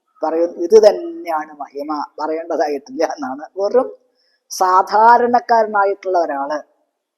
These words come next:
ഒരു വിശ്വാസമില്ലാത്ത ഒരാള്, സ-, നാരദ മഹർഷി,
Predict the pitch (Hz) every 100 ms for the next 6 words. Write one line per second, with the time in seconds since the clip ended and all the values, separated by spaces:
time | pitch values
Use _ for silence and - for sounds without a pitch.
0 | _ _ _ _ 214 294 262 - 214 220
1 | 214 233 190 185 151 143 139 143 - _
2 | _ _ _ _ _ - - 185 - 160
3 | 170 196 220 214 240 - 185 175